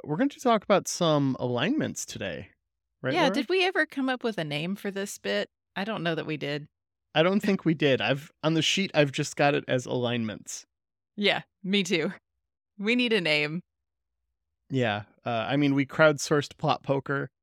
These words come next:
Speaker 1: and
Speaker 2: Mm-hmm.
Speaker 1: very happy with that, so,
Speaker 2: I
Speaker 1: dear
Speaker 2: mean, the
Speaker 1: listener
Speaker 2: crowd could, uh, suggest another one, and that'd be great. <laughs>
Speaker 1: Yeah. Get on our Discord and, uh, throw us a suggestion.
Speaker 2: Yeah. We're t-, we're talking about the alignments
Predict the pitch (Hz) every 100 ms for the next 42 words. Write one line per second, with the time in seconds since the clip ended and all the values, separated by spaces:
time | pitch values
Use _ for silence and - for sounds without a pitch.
0 | _ - 107 110 _ - 202 185 127 131
1 | 135 123 120 113 - 107 113 - - 101
2 | 98 101 _ _ _ _ _ _ - 202
3 | 143 135 185 - 202 208 202 185 170 -
4 | 170 170 170 - 170 156 151 147 143 143
5 | 147 143 147 - 139 143 139 - - 202
6 | _ _ - 113 117 95 - - - 139
7 | 135 160 151 131 135 - 120 95 82 -
8 | - 107 104 101 101 98 - 127 127 -
9 | - 127 - 113 - - 101 92 _ _
10 | _ _ _ _ _ _ - 160 156 131
11 | 156 _ _ - 208 208 180 214 240 240
12 | 285 226 208 180 165 170 165 151 151 -